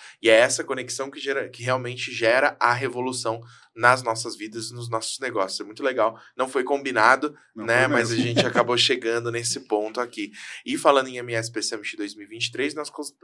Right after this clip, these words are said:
Speaker 1: nós contamos com o apoio da Midiaria. A Midiaria foi uma das apoiadoras e nós conseguimos desenvolver aí um trabalho bem interessante, né? Eh, e se você quer saber mais sobre o M S P Summit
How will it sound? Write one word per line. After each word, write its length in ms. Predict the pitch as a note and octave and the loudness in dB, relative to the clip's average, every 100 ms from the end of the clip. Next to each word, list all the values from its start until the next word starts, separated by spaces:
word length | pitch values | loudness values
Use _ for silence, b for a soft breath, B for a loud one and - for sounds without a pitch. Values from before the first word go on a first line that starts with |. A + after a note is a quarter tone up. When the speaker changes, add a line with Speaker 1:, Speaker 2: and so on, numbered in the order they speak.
| C#3 | 0
Speaker 1:
nós 200 | B2 B2 | 0 0
contamos 420 | C3 A#2+ B2 A#2+ | -4 -6 -6 -6
com 180 | D3+ E3 | -4 0
o 40 | |
apoio 280 | D3+ C3+ C3 | 0 0 -2
da 80 | A#2+ | -2
Midiaria. 400 | A#2 A#2 G#2 A#2+ | -4 -4 -2 -6
A 20 | |
Midiaria 300 | A#2+ G#2+ A2 | -6 -4 -4
foi 140 | A2+ | -6
uma 100 | A2+ | -8
das 120 | A#2+ A2+ | -8 -8
apoiadoras 640 | A2+ A2 G#2+ G#2 A#2 B2+ B B B - | -4 -2 -2 -2 -4 -4 B B B -12
e 80 | |
nós 280 | A#2+ A#2+ A#2+ | 0 2 2
conseguimos 720 | A#2+ B2+ - C3 A#2 B2+ - _ _ _ _ _ _ | -2 -6 -6 -6 -8 -6 -8 _ _ _ _ _ _
desenvolver 600 | A#2 A#2 B2 B2 G#2 A2+ | -10 -6 -2 -2 0 0
aí 180 | G#2+ G#2 | 0 -2
um 100 | A2 | -4
trabalho 360 | A2 G#2 G#2 | -2 0 0
bem 160 | G2+ G2+ | -4 -12
interessante, 680 | G#2 A2 G#2 - F#2+ - - | -8 -8 -6 -8 -10 -12 -8
né? 120 | G2 A#2+ B B B B | -6 -6 B B B B
Eh, 340 | A2+ A2+ A#2 B2 | 8 8 6 2
e 40 | |
se 220 | C3 B2+ | -4 -4
você 560 | B2 B2+ A#2+ C3 B2 A2+ | -2 -2 -2 0 2 0
quer 200 | A2+ A2+ | 2 0
saber 220 | A#2+ G#2+ | 0 -2
mais 280 | G#2+ G#2 G#2 | 2 2 2
sobre 200 | G#2+ G#2 | -4 -4
o 40 | G2+ | -6
M 140 | G2 | -6
S 160 | F#2+ - | -10 -8
P 120 | G#2+ | -6
Summit 600 | - A#2+ B2+ A#2+ - | -4 -4 -4 -6 -10